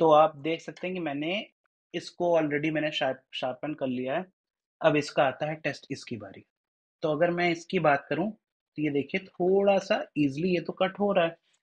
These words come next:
इसका मतलब इसमें भी sharpness है। मैं एक और, मैंने इसीलिए knife उठाया हुआ है। अब मैं इसकी बात करूं तो ये देख सकते हैं guys, ये कटने में थोड़ा मुश्किल हो रहा है, ठीक है। एकदम slightly, एकदम जिस तरह मक्खन की तरह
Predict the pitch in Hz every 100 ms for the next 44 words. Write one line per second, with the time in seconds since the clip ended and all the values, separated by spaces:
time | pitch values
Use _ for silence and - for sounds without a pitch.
0 | - 160 170 170 180 - 180 185 - 151
1 | 156 175 185 185 - 147 110 - _ _
2 | _ 151 156 156 156 156 156 156 156 151
3 | 156 151 143 143 135 - 131 131 135 151
4 | - _ _ _ - 160 160 156 147 -
5 | 165 151 147 170 196 190 175 151 147 -
6 | - 175 180 175 - 135 147 156 175 -
7 | 147 165 175 165 160 165 151 - 139 120
8 | 110 - - _ _ _ _ _ _ 196
9 | 196 113 - _ - 156 190 196 196 -
10 | - 151 156 156 190 208 180 170 196 -
11 | _ _ _ 135 131 151 185 180 - -
12 | 202 185 185